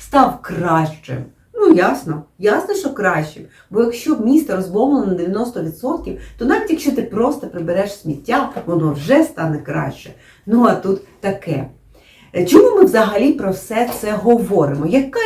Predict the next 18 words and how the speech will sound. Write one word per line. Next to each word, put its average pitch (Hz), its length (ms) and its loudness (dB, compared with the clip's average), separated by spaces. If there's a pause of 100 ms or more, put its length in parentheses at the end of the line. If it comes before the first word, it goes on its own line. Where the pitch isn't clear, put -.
різниця? 302 720 6
Яке 359 300 -2
буде 262 260 0
прізвище? 208 760 0
Да? 254 240 2
От, 175 180 -2
до 190 100 -2
речі, 226 320 -2
ще 180 180 -10
не 175 140 -2
сказала, 208 520 0
що 180 140 -8 (320)
замість, 202 680 2
е, 156 300 -2 (300)
м, 156 420 0 (480)
О-, - 140 2 (140)
Олега 202 340 2
Моргина 185 600 0